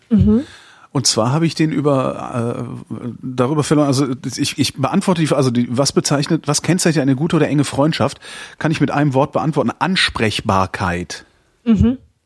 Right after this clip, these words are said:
Speaker 1: Ah, das ist gut, ja.
Speaker 2: Ähm, das ist mir darüber aufgefallen. Ähm, und zwar,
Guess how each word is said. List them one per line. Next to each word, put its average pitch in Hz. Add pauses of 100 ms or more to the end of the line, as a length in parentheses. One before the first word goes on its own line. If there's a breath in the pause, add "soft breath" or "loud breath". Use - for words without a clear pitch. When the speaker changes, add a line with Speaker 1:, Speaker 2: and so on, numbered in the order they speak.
(480 loud breath)
Speaker 1:
Ah, 240
das 247
ist -
gut, 247
ja. 226 (160)
Speaker 2:
Ähm, 123 (200)
das 151
ist -
mir 175
darüber 160
aufgefallen. 95
Ähm, 113 (460)
und 127
zwar, 143